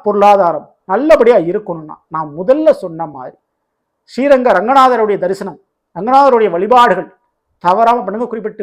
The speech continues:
வெள்ளிக்கிழமை என்று பண்ணுங்க. அது ரொம்ப ரொம்ப விசேஷம். ரங்கநாதரை நீங்க எப்படி தரிசனம் பண்றீங்களோ அதே போல அம்பாளையும் தரிசனம் செய்து கொள்ளுங்கள். So அது ரொம்ப ரொம்ப விசேஷம். அதன் மூலமா பண ஆதாயம், பொருளாதார பிரச்சனை சரியாகும்.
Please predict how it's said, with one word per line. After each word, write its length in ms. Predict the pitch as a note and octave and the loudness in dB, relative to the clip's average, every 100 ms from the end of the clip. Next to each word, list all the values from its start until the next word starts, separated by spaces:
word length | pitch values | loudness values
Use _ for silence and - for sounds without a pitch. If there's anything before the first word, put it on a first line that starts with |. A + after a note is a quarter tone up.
| E3+ | -8
வெள்ளிக்கிழமை 540 | G#3 C4 C4+ A3 F3 D3+ | -6 -8 -6 -6 -6 -10
என்று 140 | - B2+ | -18 -20
பண்ணுங்க. 220 | B2+ B2 _ _ _ _ - | -20 -20 _ _ _ _ -6
அது 80 | E3 F#3 | -4 -4
ரொம்ப 140 | A3 G#3+ | -4 -6
ரொம்ப 120 | G#3+ E3+ | -6 -10
விசேஷம். 320 | D#3+ - G#3+ _ _ _ _ F#3 | -16 -20 -20 _ _ _ _ -4
ரங்கநாதரை 480 | G#3+ B3+ B3+ B3 G#3+ | 0 2 2 2 -2
நீங்க 140 | G3+ | -6
எப்படி 140 | G3 F#3 | -8 -6
தரிசனம் 280 | F3+ - G3+ | -8 -6 -10
பண்றீங்களோ 300 | F3 E3 G3+ - | -10 -8 -8 -10
அதே 120 | C#3+ G3 | -10 -6
போல 100 | G#3 C#3+ | -6 -6
அம்பாளையும் 500 | E3 G3+ G3 G3 A#3+ F#3 | -2 2 2 0 -6 -16
தரிசனம் 280 | F#3 G3 D#3 | -18 -18 -18
செய்து 140 | D3+ | -18
கொள்ளுங்கள். 460 | D3 D3 C#3 C#3+ _ _ _ _ _ _ _ _ | -18 -18 -20 _ _ _ _ _ _ _ _ _
So 40 | A3 | -4
அது 120 | E3+ F#3+ | -2 -4
ரொம்ப 120 | A3 | -6
ரொம்ப 140 | A3 A3 F#3 | -6 -8 -10
விசேஷம். 360 | A3+ G3+ B3 - | -12 -10 -12 -8
அதன் 160 | F3+ F#3 | -8 -6
மூலமா 160 | G#3 A#3+ - | -8 -8 -10
பண 100 | E3+ A3+ G3 | -4 -2 0
ஆதாயம், 340 | F#3+ F#3+ A3 - | 0 -4 -6 -12
பொருளாதார 400 | F#3 A3+ A3+ G#3 G3 | -8 -4 -2 -2 -6
பிரச்சனை 240 | D#3+ G3+ - | -12 -18 -18
சரியாகும். 580 | C#3 C#3 D#3 B2+ - F3+ | -20 -16 -12 -12 -12 -20